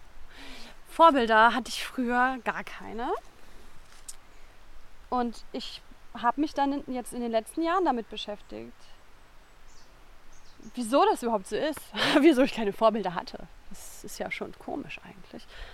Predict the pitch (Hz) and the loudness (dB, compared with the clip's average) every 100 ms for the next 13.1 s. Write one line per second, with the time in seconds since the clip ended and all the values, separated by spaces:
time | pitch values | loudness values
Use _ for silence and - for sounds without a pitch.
0 | - 220 202 208 233 254 - 233 208 - | -6 2 2 2 0 0 0 0 -2 -2
1 | 214 269 285 262 220 220 220 254 - 190 | -4 -4 -6 -8 -8 -4 -4 -4 -8 -8
2 | 180 - 180 185 190 - 196 190 - 208 | -8 -10 -8 -6 -8 -8 -8 -6 -6 -6
3 | - 233 240 208 196 202 - - 208 202 | 2 4 4 0 0 -6 -10 -2 0 0
4 | 196 190 196 185 - 190 233 - - - | -2 -4 -8 -8 -6 -6 -6 -12 -14 -14
5 | - - - - - - - - - 233 | -18 -18 -16 -14 -14 -14 -16 -12 0 4
6 | 226 226 214 - - - - - - - | 6 4 0 -6 -10 -14 -20 -20 -20 -20
7 | - 226 240 247 240 220 359 - 294 359 | -8 -2 0 0 2 2 0 -4 0 2
8 | 330 254 - 262 262 254 - 240 220 214 | 2 0 -2 0 0 -2 0 0 0 -2
9 | 214 196 185 - - 208 220 - 220 220 | -2 -6 -10 -12 -12 -8 -8 -10 -12 -8
10 | 202 196 196 196 196 208 - - - 285 | -6 -6 -6 -10 -12 -14 -16 -10 0 0
11 | 277 269 262 226 285 302 311 302 - 277 | 0 -2 -2 -4 -4 -4 -4 -4 -2 -2
12 | 262 247 - - 202 196 - 208 208 202 | -2 -4 -6 -6 -8 -8 -12 -14 -12 -14
13 | 202 | -16